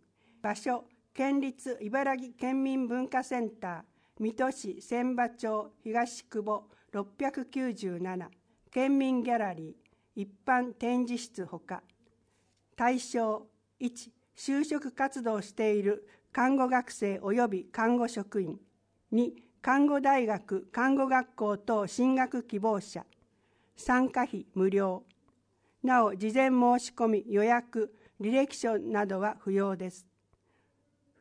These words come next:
服装、入退場は自由です。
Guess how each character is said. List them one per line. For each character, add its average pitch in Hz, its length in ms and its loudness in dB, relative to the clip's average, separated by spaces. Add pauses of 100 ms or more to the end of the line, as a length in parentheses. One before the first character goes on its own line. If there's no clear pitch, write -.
(680)
服 277 180 -2
装、 240 480 0 (100)
入 254 240 2
退 277 380 0
場 208 240 -2
は 220 140 0
自 185 160 -8
由 202 220 -2
で 160 160 -12
す。 - 160 -20